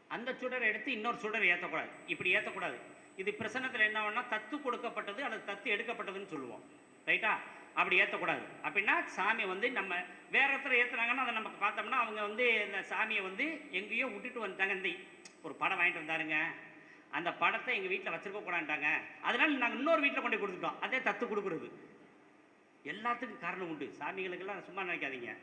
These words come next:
அப்ப இந்த அஞ்சு தீபம் மெலியாச்சு. எத்தனை தீக்குச்சிகள் உரசினோமோ, எத்தனை தீக்குச்சிகள் உரசினோமோ அத்தனை தெய்வங்கள்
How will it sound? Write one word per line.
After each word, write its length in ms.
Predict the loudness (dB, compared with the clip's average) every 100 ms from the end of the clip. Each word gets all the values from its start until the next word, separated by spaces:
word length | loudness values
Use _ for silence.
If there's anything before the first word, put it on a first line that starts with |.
| -16 -20 -8
அப்ப 260 | -2 2 2
இந்த 140 | 2
அஞ்சு 240 | 0 0 -2
தீபம் 280 | -4 -4 -2
மெலியாச்சு. 440 | 0 0 0 0 0 -2 -10 -16 -4
எத்தனை 520 | -2 -2 -2 -2 0 -2 -6 -12 -10
தீக்குச்சிகள் 800 | -6 -4 -6 -10 -8 -6 -4 -4 -6
உரசினோமோ, 720 | -6 -6 -6 -6 -4 -4 -4 -4 -8 -16 -20 -20 -20 -20 -20 -20 -20 -20 -20 -20 -18 -10
எத்தனை 400 | -8 -4 0 0 0 -6 -8
தீக்குச்சிகள் 560 | -6 -4 -6 -8 -6 -6
உரசினோமோ 580 | -6 -6 -6 -4 -4 -6 -6 -10 -16 -20 -20 -12
அத்தனை 580 | -6 -6 -6 -6 -4 -2 -4
தெய்வங்கள் 560 | -2 0 -2 -4 -6